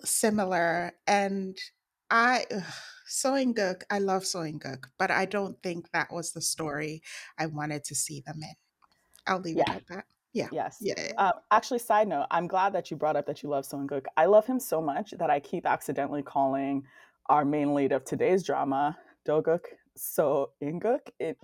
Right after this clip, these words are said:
Speaker 2: both out loud and in my head. So apologies in advance if I say So In-guk <laughs> today, because I do know that is not <laughs> the character or the actor.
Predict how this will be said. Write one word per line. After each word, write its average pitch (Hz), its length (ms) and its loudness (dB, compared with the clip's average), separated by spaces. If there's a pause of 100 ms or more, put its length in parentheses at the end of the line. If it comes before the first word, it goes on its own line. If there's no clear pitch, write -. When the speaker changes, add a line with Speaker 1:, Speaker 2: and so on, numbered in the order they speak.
(100)
Speaker 2:
both 175 260 2
out 160 160 6
loud 160 240 4
and 156 120 0
in 147 80 -6
my 156 120 -2
head. 160 300 2 (340)
So 160 300 4
apologies 190 800 2
in 156 160 -8
advance 151 540 -4
if 160 120 -6
I 151 120 2
say 175 200 0
So 165 280 0
In-guk 151 580 -4
<laughs> - 100 -20
today, 262 360 2 (180)
because 175 640 0 (300)
I 180 100 6
do 226 300 2
know 208 460 6 (280)
that 156 160 6
is 156 160 -2
not 156 540 0 (240)
<laughs> - 240 -20
the 175 140 0
character 185 640 -4 (420)
or 285 200 2
the - 160 0
actor. - 440 -6